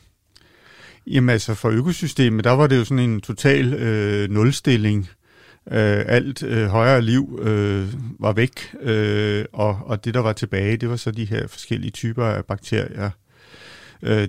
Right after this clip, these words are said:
det, der så selvfølgelig sker bagefter, det er, at der kommer noget frisk vand ind, og så kommer alle mulige larver til de her forskellige organismer og, og fisk igen, ikke? Så, så, så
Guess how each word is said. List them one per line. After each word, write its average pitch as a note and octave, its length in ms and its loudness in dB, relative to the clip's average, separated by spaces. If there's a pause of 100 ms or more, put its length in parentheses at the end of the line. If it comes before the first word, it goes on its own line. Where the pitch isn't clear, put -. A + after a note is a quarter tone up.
(140)
det, C#3+ 120 6
der D#3+ 60 6
så C#3+ 160 2
selvfølgelig C#3 540 -2
sker C3 220 2
bagefter, B2 540 2
det B2+ 180 2
er, B2 320 2
at A2+ 220 -2 (120)
der A2 140 0
kommer G#2+ 300 -2
noget G2+ 200 2
frisk - 320 0
vand A#2 240 2
ind, A#2+ 300 0
og A#2 140 -8
så - 120 -8
kommer A#2+ 340 0
alle G#2+ 520 0 (480)
mulige A2+ 320 0
larver G#2 500 2
til A2+ 260 -8
de A2 100 -2
her A2+ 120 -2
forskellige A2+ 440 -4
organismer G#2+ 540 -4
og, F#2+ 360 -6
og F#2 80 -8
fisk - 360 -8
igen, A2+ 380 2
ikke? C#3 220 0
Så, A2+ 320 0
så, A2 240 -4 (200)
så - 220 -8